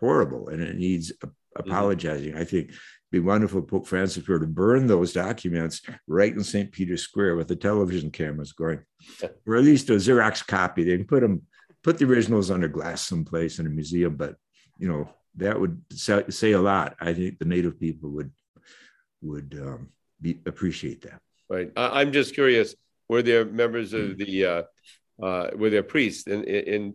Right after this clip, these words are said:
Speaker 2: in the Catholic Church, like some, somebody, for instance, like Thomas Keating, that reached out and tried to, uh,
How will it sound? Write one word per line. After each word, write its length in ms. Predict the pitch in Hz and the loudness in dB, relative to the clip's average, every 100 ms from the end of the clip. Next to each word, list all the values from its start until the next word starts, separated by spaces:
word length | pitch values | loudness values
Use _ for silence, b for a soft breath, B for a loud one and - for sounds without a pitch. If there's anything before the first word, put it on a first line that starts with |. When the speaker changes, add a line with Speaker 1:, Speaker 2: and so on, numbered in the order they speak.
| - | -10
Speaker 2:
in 60 | 95 | -6
the 80 | 95 | -2
Catholic 340 | 101 92 98 | -2 -2 -4
Church, 240 | - 92 - _ _ _ _ - | -2 -4 -4 _ _ _ _ 0
like 220 | 127 127 | 2 2
some, 320 | 143 127 101 | 2 2 0
somebody, 300 | 127 120 113 | -2 0 0
for 120 | 107 | -4
instance, 280 | 107 104 95 | -6 -6 -2
like 180 | 101 95 | 0 0
Thomas 360 | 101 101 98 - | -2 -2 -2 -6
Keating, 420 | - 120 95 - _ _ _ | -2 0 0 -2 _ _ _
that 220 | 107 107 101 | 0 0 0
reached 300 | 113 - - | -4 0 2
out 200 | 104 101 | 4 2
and 140 | 92 | 0
tried 280 | 107 101 98 | 0 0 0
to, 280 | 98 92 90 | -4 0 0
uh, 180 | 85 | 0